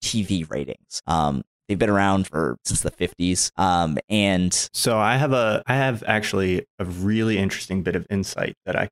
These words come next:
Speaker 2: can give on this podcast. I've been waiting my whole life
Speaker 1: Oh my
Speaker 2: for
Speaker 1: God, are
Speaker 2: this
Speaker 1: you a
Speaker 2: for the last,
Speaker 1: Nielsen,
Speaker 2: like
Speaker 1: are you a Nielsen household?
Speaker 2: I was a Nielsen household
Speaker 1: Oh
Speaker 2: at
Speaker 1: my
Speaker 2: one point.
Speaker 1: God.
Speaker 2: Yeah.
Speaker 1: I've never met
Speaker 2: Uh,
Speaker 1: one of you.
Speaker 2: So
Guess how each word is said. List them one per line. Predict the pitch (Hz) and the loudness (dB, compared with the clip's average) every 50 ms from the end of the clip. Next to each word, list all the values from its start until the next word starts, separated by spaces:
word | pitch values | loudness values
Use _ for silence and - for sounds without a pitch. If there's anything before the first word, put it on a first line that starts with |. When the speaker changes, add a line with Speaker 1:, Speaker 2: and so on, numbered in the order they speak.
| _ | _
Speaker 2:
can | - 82 | -10 -6
give | 85 - 85 80 - | -4 -4 -4 -4 -4
on | 92 92 | -4 -4
this | 90 87 - | -4 -4 -6
podcast. | _ 95 92 85 - - - - - - | _ -4 -4 -4 -4 -6 -8 -8 -6 -4
I've | - 101 98 | -4 0 0
been | 110 107 101 90 | 0 0 2 2
waiting | 98 107 117 127 123 107 - 98 98 | 2 2 2 2 2 2 2 0 0
my | 92 98 92 | 0 0 0
whole | 87 - 117 120 120 | 0 0 0 2 2
life | 107 104 95 98 98 98 - - | 2 2 2 2 2 0 0 -2
Speaker 1:
Oh | 101 | 0
my | 92 90 90 | 0 0 2
Speaker 2:
for | 90 | 2
Speaker 1:
God, | 104 95 87 | 0 2 2
are | 95 | 2
Speaker 2:
this | 107 | 4
Speaker 1:
you | 147 190 | 4 4
a | 202 | 4
Speaker 2:
for | 147 | 4
the | 131 123 120 | 4 4 4
last, | 127 - - | 4 4 2
Speaker 1:
Nielsen, | 185 170 | 2 2
Speaker 2:
like | 175 180 165 - - | 2 0 -2 -2 -2
Speaker 1:
are | 135 | 0
you | 135 143 160 | 2 2 2
a | 143 | 4
Nielsen | 120 117 120 - - 156 | 4 2 2 2 2 0
household? | 147 131 147 123 110 107 - 180 175 190 202 202 - - | 2 2 2 2 2 4 4 4 2 2 0 -2 -2 0
Speaker 2:
I | 107 110 117 120 | 2 2 4 2
was | 120 107 107 110 120 113 113 | 2 2 2 2 2 2 2
a | 107 101 | 2 4
Nielsen | 101 104 101 101 - - 95 90 | 4 2 2 2 0 0 0 0
household | 87 101 101 104 104 - - 90 92 90 - | 2 2 2 2 0 0 0 0 0 2 2
Speaker 1:
Oh | 135 151 185 | 2 2 4
Speaker 2:
at | 180 | 4
Speaker 1:
my | 160 127 | 4 4
Speaker 2:
one | 120 185 | 4 2
point. | - | 4
Speaker 1:
God. | 156 131 123 123 113 101 107 139 147 - - - - - - - - | 4 4 4 4 2 2 2 0 -2 -2 -4 -6 -6 -4 -6 -4 -2
Speaker 2:
Yeah. | 110 104 104 180 | 0 2 4 4
Speaker 1:
I've | 208 202 175 | 4 4 2
never | 180 185 190 185 190 170 | 2 2 4 2 2 4
met | 156 160 175 - | 4 2 2 2
Speaker 2:
Uh, | - | 2
Speaker 1:
one | 160 135 123 | 2 4 4
of | 113 101 101 | 2 4 4
you. | 101 98 110 139 - - | 4 4 4 2 0 -2
Speaker 2:
So | - - 117 110 107 107 101 95 - | -2 0 2 2 2 2 2 0 0